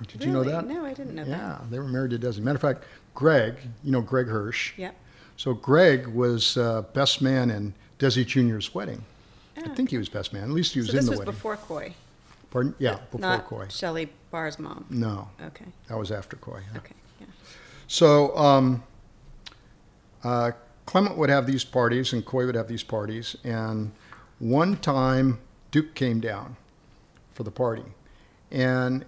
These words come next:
Speaker 1: he, uh, changed into trunks and walked down the beach and swam out in the water. And I remember walking out on the beach and going, you know, "If anything happens, I'll jump in and save him." And he comes out, and I go back in the house.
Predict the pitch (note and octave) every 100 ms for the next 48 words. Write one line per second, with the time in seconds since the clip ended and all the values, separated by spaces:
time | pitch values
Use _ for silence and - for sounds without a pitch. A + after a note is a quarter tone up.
0 | - - C#3+ C3 B2+ B2 B2 - - B2
1 | A2 G#2+ G#2+ - - - D#3 D#3 E3+ -
2 | D#3 C#3+ - - B2+ B2+ - - - -
3 | _ - _ _ A#2 A2 A#2 C#3+ F3 -
4 | F#3+ F3+ D#3+ D3 C#3 D3+ - - - _
5 | _ - C3 B2 C3 - - C#3 C3 C3
6 | D3+ B3 - A2 - - - - D3 E3+
7 | A#3+ E3 D#3+ D3 D3 D3+ D#3 C3 C3+ C#3
8 | B2+ F#2 B2 A#2+ C3 - C3 A2+ A#2 -
9 | B2 A#2 A2+ A2+ B2+ A#2+ A2+ A2 - _
10 | - - C3+ B2 A2 G#2+ A#2+ C3 A#2 A2+
11 | G#2 B2+ A2 B2 G#2 - A#2 A2+ G#2+ G2
12 | - - - - - - _ B2+ B2 C3+
13 | B2 - G#3+ F3 B2+ C#3 D3 A#2 C#3+ C#3
14 | B2+ A#2+ - B2+ G2+ G#2 A#2+